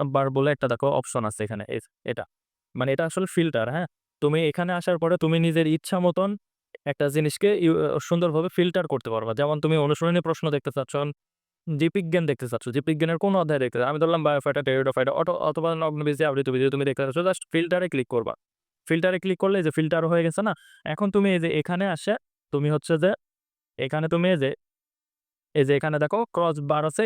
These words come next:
ক্রস বারে ক্লিক করে দাও। তুমি যেটা ফিল্টার করছো, এই যে দেখো এখানে সব ওই, ওই কোশ্চেনই এখানে দেখা যাচ্ছে। তুমি ওই অধ্যায়ের দেখো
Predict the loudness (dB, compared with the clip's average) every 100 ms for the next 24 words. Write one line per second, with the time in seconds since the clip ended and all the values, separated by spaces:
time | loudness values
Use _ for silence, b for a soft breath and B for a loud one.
0 | -2 2 2 2 0 0 0 2 2 2
1 | 2 2 2 2 0 0 0 0 -2 0
2 | 2 0 -2 -4 -4 -2 -2 -2 0 2
3 | 2 0 b b 0 2 2 0 0 0
4 | 0 -2 -4 -4 -4 -6 -10 -12 _ _
5 | _ 4 6 8 6 2 -2 -2 -2